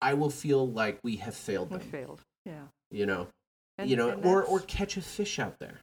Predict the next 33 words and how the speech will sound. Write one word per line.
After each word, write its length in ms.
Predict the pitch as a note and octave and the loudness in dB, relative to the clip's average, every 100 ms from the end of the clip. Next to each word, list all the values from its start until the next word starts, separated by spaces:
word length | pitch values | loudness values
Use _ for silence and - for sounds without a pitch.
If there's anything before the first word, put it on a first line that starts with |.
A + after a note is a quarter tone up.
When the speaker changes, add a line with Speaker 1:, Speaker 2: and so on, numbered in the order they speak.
| _ _ _ _ _ | _ _ _ _ _
Speaker 1:
You 100 | C#3+ | -2
know, 200 | C3+ A#2 A2 | 0 0 -2
to 160 | - | -4
go 280 | C#3 D3+ D3 | 0 4 6
out 360 | C#3+ C#3 C3+ - | 6 4 2 -4
to, 380 | - C3+ C3 B2+ | -2 2 2 0
you 120 | C3+ | 0
know, 240 | A2+ G#2 G#2 | 0 0 -2
Rocky 300 | A2 C3 D3+ | -2 -2 -6
Point 440 | C3 D3+ C3+ F#2+ - | -4 0 2 0 -2
and 280 | G2+ F#2 F2+ - - | -2 -2 -4 -10 0
pull 160 | C3 | 2
up 180 | C3 B2+ | 2 2
a, 420 | A#2+ A2+ A2+ G#2+ - | 0 0 0 -2 -4
you 120 | B2 A#2+ | -6 -2
know, 340 | G2 F#2 F2+ _ _ _ _ _ _ | 0 -2 -4 _ _ _ _ _ _
a 40 | A#2+ | -8
kelp 300 | - F3 - | -4 -4 -2
Speaker 2:
Mm-hmm. 220 | - - | -2 -2
Speaker 1:
bass 220 | A4+ - - _ _ - | -6 -8 -10 _ _ -4
and 140 | A2+ | -4
fillet 380 | - C3 D3 C#3 | -2 2 6 6
it 120 | - | 4
on 200 | A#2 B2 | 2 2
the 60 | A#2+ | 2
boat 460 | B2+ B2+ G#2+ - - | 4 4 4 2 -2
and 260 | G#2+ G2+ | -2 0
see 120 | - D3+ | 0 -2
the 60 | |
birds 320 | B2+ C#3 C#3+ C3+ | 6 6 6 2
come 180 | B2 | -2
around. 440 | A2 G#2+ G2+ F#2 F2+ | 0 2 0 -2 -4
And, 380 | F#2+ C#3+ F#2+ | -4 -4 -4